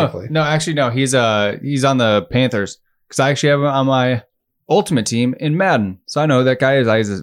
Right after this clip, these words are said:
Speaker 2: his ninety overall. I believe he was a rookie last year, if I'm not mistaken. But he actually had a pretty decent season.
Speaker 1: Defensive end.
Speaker 2: Again.
Speaker 1: Sack machine.
Speaker 2: On my ultimate team, so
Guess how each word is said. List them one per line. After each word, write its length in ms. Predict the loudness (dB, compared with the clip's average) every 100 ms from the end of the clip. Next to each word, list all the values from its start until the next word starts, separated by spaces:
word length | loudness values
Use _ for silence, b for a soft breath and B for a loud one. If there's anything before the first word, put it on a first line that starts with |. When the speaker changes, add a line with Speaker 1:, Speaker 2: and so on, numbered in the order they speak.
| -8
Speaker 2:
his 200 | -8 -2
ninety 400 | 0 0 2 2
overall. 600 | 2 2 2 2 0 -4 _
I 160 | -20 -4
believe 160 | 0 2
he 60 | 2
was 100 | 0
a 60 |
rookie 360 | 0 -2 -2 -2
last 320 | 0 -2 -2
year, 100 | -4
if 60 | -2
I'm 80 | -4
not 160 | -4
mistaken. 560 | -4 -4 -4 -2 -6 -6 b b
But 80 | -2
he 60 | 0
actually 220 | 2 0
had 100 | 0
a 20 |
pretty 160 | 0 0
decent 320 | 0 0 -2
season. 360 | -2 -4 -6 _ _ _
Speaker 1:
Defensive 480 | -6 -4 -4 -6 -4
end. 360 | -4 -6 -16 -8
Speaker 2:
Again. 480 | -4 -2 -2 -4 -8
Speaker 1:
Sack 400 | -6 -2 -2 -2
machine. 520 | -4 -4 -6 -8 -8 -2
Speaker 2:
On 160 | 2
my 140 | 2 2
ultimate 400 | -2 -2 -4 -2
team, 260 | 0 0
so 500 | 0 0 2 0 -6